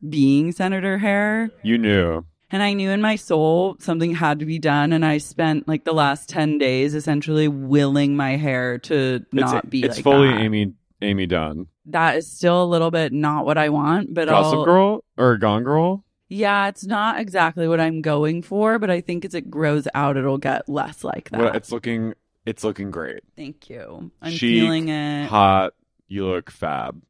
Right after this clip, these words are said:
Speaker 1: Thank you, doll.
Speaker 2: Refreshed from the plains.
Speaker 1: I know. Nothing will make you be grateful for Los Angeles like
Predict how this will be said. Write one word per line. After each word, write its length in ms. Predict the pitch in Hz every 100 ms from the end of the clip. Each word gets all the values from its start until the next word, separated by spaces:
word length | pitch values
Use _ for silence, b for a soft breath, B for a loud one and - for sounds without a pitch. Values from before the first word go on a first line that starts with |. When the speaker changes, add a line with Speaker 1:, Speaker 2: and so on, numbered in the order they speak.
| _
Speaker 1:
Thank 320 | 240 240 -
you, 80 | 185
doll. 520 | 170 165 156 165 233 220 B B
Speaker 2:
Refreshed 600 | 104 98 117 107 107 -
from 460 | - 104 98 98 98 -
the 140 | 90
plains. 920 | - 98 90 90 87 90 92 - - - _ _
Speaker 1:
I 120 | 175
know. 320 | 175 160 151
Nothing 480 | 147 170 175 240 277
will 100 | 233
make 260 | 190 160 -
you 160 | 170
be 220 | 151 156 147
grateful 400 | 147 139 - 160
for 140 | 170
Los 240 | 170 156 -
Angeles 720 | 139 139 165 165 170 170 -
like 360 | 151 143 -